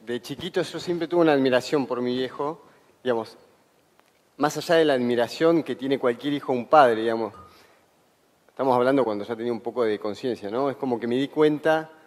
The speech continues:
no sé, me gustaba eso de mi viejo, que sea un tipo de negocios, que viajaba por el mundo,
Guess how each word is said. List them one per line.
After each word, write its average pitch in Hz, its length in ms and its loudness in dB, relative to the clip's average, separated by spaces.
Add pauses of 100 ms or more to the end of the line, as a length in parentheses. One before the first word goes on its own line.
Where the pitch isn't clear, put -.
(200)
no - 80 -12
sé, 160 80 0
me 147 60 6
gustaba 180 340 6
eso 180 140 0
de 165 80 4
mi 160 60 6
viejo, 170 180 4
que 151 80 2
sea 156 100 -4
un 147 80 0
tipo 156 300 0
de 127 80 2
negocios, 143 680 4
que 113 140 -8
viajaba 120 460 -2
por 117 120 -4
el 113 120 -4
mundo, 131 800 0